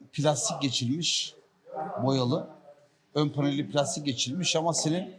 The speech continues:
iki ön çamurluğun, ön panelin, motor ön kaputun değişen. Sol ön kapında lokal boyan var. Sol marş piyelin boyalı, sol arka çamurluğun kordon altı yarım boyalı, sağ marş piyel boyalı, bagaj kapağı lokal,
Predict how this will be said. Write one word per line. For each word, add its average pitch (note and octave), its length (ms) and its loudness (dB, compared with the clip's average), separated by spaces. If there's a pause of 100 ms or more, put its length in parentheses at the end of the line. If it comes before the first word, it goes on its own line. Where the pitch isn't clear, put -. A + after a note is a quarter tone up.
(1040)
iki D#3+ 200 2
ön D#3 120 6
çamurluğun, D3+ 680 2
ön D3+ 140 0
panelin, C#3+ 400 0
motor D3+ 300 -2
ön D3+ 140 0
kaputun D#3 440 -4
değişen. C#3 380 4 (500)
Sol - 380 0
ön D#3 180 4
kapında D3+ 600 0 (100)
lokal C#3 400 4
boyan A#2 300 4
var. E3 200 2 (240)
Sol - 340 0
marş D3 400 2
piyelin C#3+ 300 2
boyalı, C3+ 260 0
sol D3+ 220 0
arka D3+ 200 0
çamurluğun C#3+ 400 0 (100)
kordon C#3+ 220 2
altı C#3 300 0
yarım D3 300 2
boyalı, B2+ 340 -2 (340)
sağ D3+ 300 4
marş D#3 360 2
piyel D#3 260 0
boyalı, D#3+ 280 -2
bagaj D3 300 2
kapağı D3+ 360 2
lokal, C#3+ 400 0